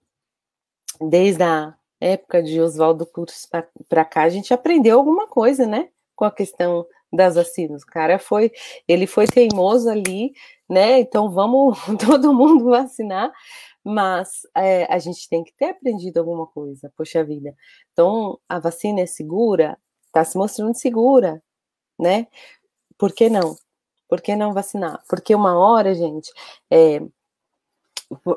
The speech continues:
assim, e outra, a gente,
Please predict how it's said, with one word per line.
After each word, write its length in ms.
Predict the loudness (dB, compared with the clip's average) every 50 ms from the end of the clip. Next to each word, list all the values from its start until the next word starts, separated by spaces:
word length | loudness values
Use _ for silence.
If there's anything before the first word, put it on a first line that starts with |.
| -4 -8 -8
assim, 500 | -4 -2 -2 -2 -2 -2 -4 -4 -4 -6 -10 _ _ _
e 100 | 2 4
outra, 380 | 6 6 4 2 -2 -10 -14 -14 _ -20 -20 -20 -20 -20 -20 -20 _ _
a 120 | 0 0 2
gente, 520 | 2 0 -4 -6 -4 -4 -4 -4 -4 -6